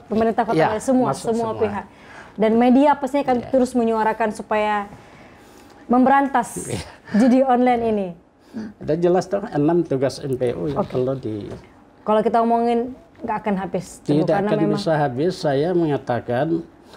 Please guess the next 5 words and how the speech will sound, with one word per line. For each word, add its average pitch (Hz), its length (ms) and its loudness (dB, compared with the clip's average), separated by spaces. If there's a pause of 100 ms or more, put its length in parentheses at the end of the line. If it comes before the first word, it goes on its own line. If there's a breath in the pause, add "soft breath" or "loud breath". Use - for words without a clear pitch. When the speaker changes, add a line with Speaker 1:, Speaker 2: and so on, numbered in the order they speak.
Speaker 2:
supaya 135 520 -2
cepat 147 420 -4
dunia 135 320 0
ini 123 220 0
selesai, 120 640 -4